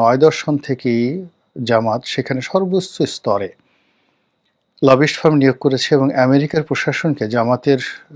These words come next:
পক্ষে আনার জন্যে, বিশেষ করে যুদ্ধাপরাধীদের বিচার আওয়ামী লীগ জমানায় যা হচ্ছিল সেগুলোকে ঠেকিয়ে দেওয়ার জন্য সর্বোচ্চ চেষ্টা করেছে, কিন্তু শেষ অবধি কোনো ফল পাওয়া যায়নি।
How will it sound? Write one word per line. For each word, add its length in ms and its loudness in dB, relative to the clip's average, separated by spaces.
পক্ষে 260 -2
আনার 240 -6
জন্যে, 240 -10
বিশেষ 260 2
করে 160 6
যুদ্ধাপরাধীদের 800 2
বিচার 280 -2
আওয়ামী 200 0
লীগ 160 -4
জমানায় 320 -4
যা 140 -6
হচ্ছিল 260 -10
সেগুলোকে 360 0
ঠেকিয়ে 300 -2
দেওয়ার 200 0
জন্য 140 -6
সর্বোচ্চ 300 -4
চেষ্টা 320 -8
করেছে, 260 -6
কিন্তু 260 0
শেষ 200 0
অবধি 300 -2
কোনো 120 -2
ফল 160 -2
পাওয়া 180 -2
যায়নি। 320 -10